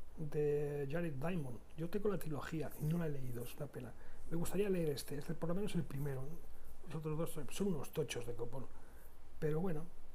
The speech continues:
como europea, el milagro europeo. Que lo, lo que es importante aquí, que es la base, es que hay que mantener el poder distribuido. A más, mejor.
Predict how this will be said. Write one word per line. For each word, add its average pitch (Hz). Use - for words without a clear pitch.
como 156
europea, 160
el 160
milagro 151
europeo. 120
Que -
lo, 180
lo 185
que 214
es 190
importante 156
aquí, 151
que -
es 151
la 131
base, 160
es -
que 160
hay 165
que 156
mantener 147
el 143
poder 151
distribuido. 123
A 139
más, 196
mejor. 135